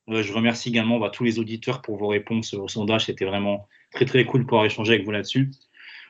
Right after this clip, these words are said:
Euh, et, euh, avant de se quitter, donc je vais vous remercier, mais je vais surtout vous, vous demander, euh, votre réponse personnelle, messieurs, à, à cette dernière question,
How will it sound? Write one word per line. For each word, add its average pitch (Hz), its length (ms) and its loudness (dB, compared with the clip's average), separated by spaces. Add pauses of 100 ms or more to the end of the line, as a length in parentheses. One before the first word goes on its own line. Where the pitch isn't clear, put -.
(140)
Euh, 143 680 6
et, 131 200 4
euh, 113 260 2
avant 135 240 6
de - 40 2
se - 120 0
quitter, 135 380 6
donc 117 140 6
je 95 80 -6
vais 104 60 0
vous 104 80 2
remercier, 110 500 4
mais 127 80 8
je 110 120 0
vais 110 60 2
surtout 135 360 0
vous, 117 400 4
vous 120 100 0
demander, 123 440 8
euh, 104 400 2
votre 113 180 -4
réponse 131 280 -2
personnelle, 131 440 2
messieurs, 120 360 0
à, 101 180 -4
à 104 40 -10
cette 104 280 -8
dernière 120 280 2
question, 127 400 -2